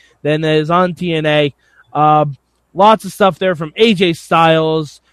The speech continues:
Christopher Daniels, Chris Sabin. I think there's some C M Punk stuff in there, some Matt Hardy, if you're into that thing. Uh, bunch of stuff. Little, a little D J Z, little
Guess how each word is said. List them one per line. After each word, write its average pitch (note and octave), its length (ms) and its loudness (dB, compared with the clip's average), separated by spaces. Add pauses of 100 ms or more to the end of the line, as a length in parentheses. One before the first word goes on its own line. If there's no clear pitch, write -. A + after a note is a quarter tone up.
(160)
Christopher A3+ 400 -4
Daniels, F3 440 -2
Chris B3+ 220 -2
Sabin. F3+ 760 -2
I D#3 140 -2
think B3+ 280 -4
there's A3+ 180 -6
some F#3 140 -10
C G#3+ 180 -6
M F3 120 -2
Punk G#3+ 260 -2
stuff A3+ 260 -2
in G#3+ 80 -8
there, A3 220 0
some D3 240 -6
Matt F#3 180 0
Hardy, G3+ 360 0 (220)
if A2+ 140 -16
you're A#2+ 160 -10
into C#3 200 -10
that D3 200 -2
thing. D3+ 300 -6 (280)
Uh, A3+ 320 2 (220)
bunch G4 380 -2
of D4 100 -2
stuff. G3 440 2
Little, D#4+ 280 -4
a C4 100 -10
little F4 220 2
D C#4+ 240 2
J A#3 260 2
Z, E4 540 0
little A3 480 2